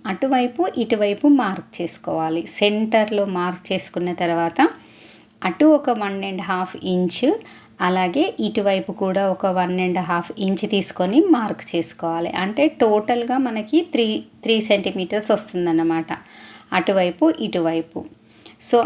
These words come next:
ఆ అటువైపు, ఇటువైపు ఉన్నదాన్ని ఒక లైన్ వేసుకుంటే, మనకు స్టిచ్చింగ్ చేసేటప్పుడు అన్-, కొంచెం ఈజీగా ఉంటుంది. అందుకని నేను అలా లైన్ అయితే వేశాను. ఆ తర్వాత పొడవులో కూడా మధ్యలోకి మడిచి,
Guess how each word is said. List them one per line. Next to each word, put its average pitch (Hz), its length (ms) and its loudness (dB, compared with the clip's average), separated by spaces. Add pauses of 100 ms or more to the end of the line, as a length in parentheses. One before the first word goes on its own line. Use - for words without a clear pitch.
ఆ 214 440 0
అటువైపు, 233 600 0
ఇటువైపు 220 580 -2
ఉన్నదాన్ని 196 680 0
ఒక 233 200 2
లైన్ 190 520 2
వేసుకుంటే, 214 640 -2
మనకు 240 320 2
స్టిచ్చింగ్ 220 560 -6
చేసేటప్పుడు 190 560 -2
అన్-, 180 500 -2
కొంచెం 202 340 2 (100)
ఈజీగా 202 480 2
ఉంటుంది. 170 560 2 (380)
అందుకని 185 520 -4
నేను 233 220 -2
అలా 175 180 -2
లైన్ 175 320 0
అయితే 185 320 2
వేశాను. 180 540 0 (520)
ఆ 202 80 0
తర్వాత 208 420 2
పొడవులో 269 640 4
కూడా 262 420 0
మధ్యలోకి 226 800 -2
మడిచి, 208 640 -2